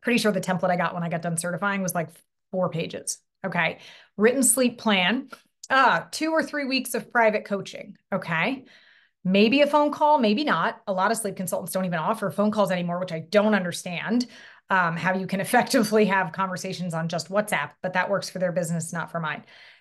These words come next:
right? And then you sit there and you go, "All right, email support, we're both doing that. Uh, sleep regression master bundle, okay, we're all doing that," right?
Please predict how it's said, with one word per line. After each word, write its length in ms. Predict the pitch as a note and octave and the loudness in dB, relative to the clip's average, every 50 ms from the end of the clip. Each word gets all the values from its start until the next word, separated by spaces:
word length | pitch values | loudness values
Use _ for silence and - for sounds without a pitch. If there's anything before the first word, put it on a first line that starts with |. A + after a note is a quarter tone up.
| _ | _
right? 260 | - G3 F#3 G3+ A3+ - | 2 4 6 6 6 6
And 140 | A#3+ A3 G#3+ | 6 6 8
then 100 | A3+ A#3 | 8 8
you 80 | B3+ | 6
sit 220 | B3 B3 - A4+ A4+ | 4 6 4 4 6
there 140 | F4 B3 A3 | 6 4 4
and 80 | A3 | 4
you 60 | A3 | 8
go, 100 | G#3+ G#3+ | 8 8
"All 140 | G#3+ A#3 A#3+ | 8 8 6
right, 220 | A3+ F3+ F3 F#3+ - | 4 4 2 -2 -2
email 300 | B3+ A#3 A3+ A3+ G#3+ G3+ | 0 0 2 2 2 2
support, 380 | G3 - F3 - - - - - | 0 -2 -4 -4 -6 -8 -6 -6
we're 80 | F3+ | -2
both 240 | F3 F#3+ F#3+ F#3 F#3+ | 2 2 2 2 0
doing 200 | - F#3+ F3+ F3 | -4 -4 -2 -2
that. 200 | E3+ D#3 - - - - | -2 -4 -6 -8 -4 0
Uh, 380 | A3+ G#3 G3+ G3+ G3 F#3+ G3 G3 G3 - _ _ _ _ _ _ _ _ _ _ _ _ | 2 4 6 6 6 4 2 0 -4 -16 _ _ _ _ _ _ _ _ _ _ _ _
sleep 300 | - - - C#4+ C#4 A3 | -16 -8 -4 -4 -2 -2
regression 400 | A#3 A3 G#3+ A#3 G3+ - G#3 G3 | 0 2 2 2 2 2 -2 0
master 340 | F#3+ G#3 A3+ A3 G#3+ - G#3+ | 2 2 2 2 0 -2 -4
bundle, 340 | F#3+ F3+ F3+ E3+ E3 D#3+ - G#3+ | -2 -2 -2 -2 -2 -4 -4 -4
okay, 200 | G3 F3+ G3 G3+ | -4 -2 -2 0
we're 100 | G3 G3 | 0 0
all 100 | G3 F#3+ | 0 0
doing 180 | F#3 F#3 F3+ | -2 -4 -4
that," 160 | F3+ E3+ - - | -4 -6 -6 -2
right? 240 | - G3 G#3+ G#3 G#3 | 0 0 0 0 -2